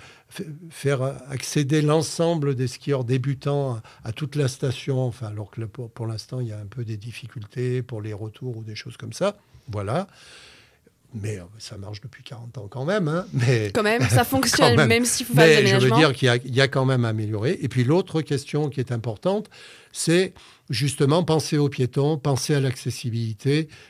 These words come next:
Speaker 1: penser, là, c'est ça aussi un village, une station village.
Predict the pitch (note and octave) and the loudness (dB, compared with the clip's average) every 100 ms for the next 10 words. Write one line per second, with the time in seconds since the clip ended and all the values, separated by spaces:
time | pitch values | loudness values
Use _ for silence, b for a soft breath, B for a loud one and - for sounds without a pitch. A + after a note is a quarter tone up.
0 | b C#3 B2+ - C3 B2 C3 B2+ - D#3 | b -2 0 2 2 2 0 -2 -2 -2
1 | C3+ - B2 A2 G#2+ A2 B2+ C#3+ A#2+ G#2 | -2 -4 -6 -4 -6 -4 -4 -4 -8 -8
2 | B2 A2 B2+ A2 G#2+ A2+ C#3+ | -8 -6 -6 -6 -6 -4 -4